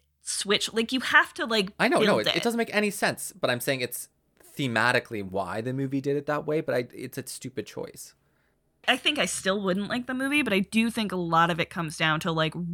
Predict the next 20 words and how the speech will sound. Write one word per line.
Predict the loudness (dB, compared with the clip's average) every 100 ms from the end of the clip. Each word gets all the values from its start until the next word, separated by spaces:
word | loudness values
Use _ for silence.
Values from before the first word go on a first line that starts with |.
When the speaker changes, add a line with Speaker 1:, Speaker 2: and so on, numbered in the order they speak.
| -6 -6
Speaker 1:
really | -6 2 4 6 4
Speaker 2:
'Cause |
it, | 2
Speaker 1:
shockingly | 4 4 4 2 0 0
Speaker 2:
it |
Speaker 1:
bad | 4
Speaker 2:
reminds | 4 4
Speaker 1:
pacing. | 2
Speaker 2:
me |
of | 2
the, | 2 2
of | 2
the | 2
rabbit, | 2 2 0 -2
too, | -2 0
that | 2
you | 2
were | 0
saying, | 0 -4 -2
right? | -4